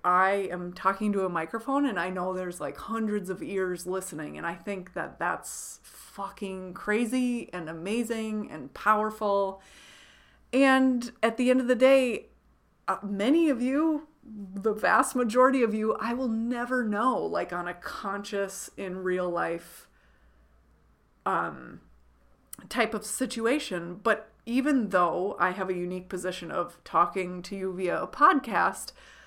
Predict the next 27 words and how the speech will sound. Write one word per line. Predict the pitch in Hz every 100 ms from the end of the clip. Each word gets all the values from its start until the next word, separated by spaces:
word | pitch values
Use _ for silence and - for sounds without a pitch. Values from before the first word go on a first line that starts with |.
| - _ _ _ _ -
you | 202 226 320 320
have | - 190 185
similar | - - 214 202 202
things | 202 190 190 190
in | - 196 185
your | 202 214
life. | 165 156 - - -
People | 247 214 208
you | 214 262 294
affect, | 254 - 170 170 - - - - - -
who | 247
you | 220 220 -
either | 220 196 175
don't | 185 185 -
think | 214 240
you | 247 247
affect, | 262 262 285 - - - - -
or | 202 202
you've | 202 202
maybe | 185 208 214 208
never | 190 190 196
even | 196 185 180
see | - 196
them | 180 180
face | 180 180 -
to | 180
face. | 196 220 302 -